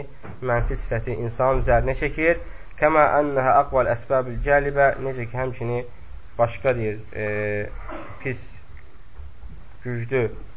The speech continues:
yəni fəlakətlər var ki, insan üzərinə çəkir. Onlardan biri də cəhdil bələ, bəlanın insan üzərinə gəlməsi, və dərək şəqa, elə bədbəxtliklə üzləşmək, və su'ul qada, elə bir ki, pis,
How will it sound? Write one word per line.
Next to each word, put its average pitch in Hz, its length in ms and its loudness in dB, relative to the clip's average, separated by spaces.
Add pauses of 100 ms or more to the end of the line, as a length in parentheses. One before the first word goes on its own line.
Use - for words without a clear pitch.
(340)
yəni 107 380 -4
fəlakətlər 117 680 0
var 107 200 0
ki, 123 180 -6 (840)
insan 127 480 0
üzərinə 120 300 0
çəkir. 131 320 -4
Onlardan 127 440 2
biri 120 160 -4
də 117 80 -6
cəhdil 117 400 0
bələ, 117 300 2 (640)
bəlanın 117 500 2
insan 117 280 0
üzərinə 113 280 0
gəlməsi, 104 520 -2 (100)
və 110 160 -2
dərək 113 320 -2
şəqa, 123 460 2 (760)
elə 117 200 -6
bədbəxtliklə 117 720 0
üzləşmək, 113 640 -4
və 110 100 -6
su'ul 117 380 -4
qada, 117 380 2 (480)
elə 120 220 -4
bir 117 140 -8
ki, 117 160 -10
pis, - 240 -8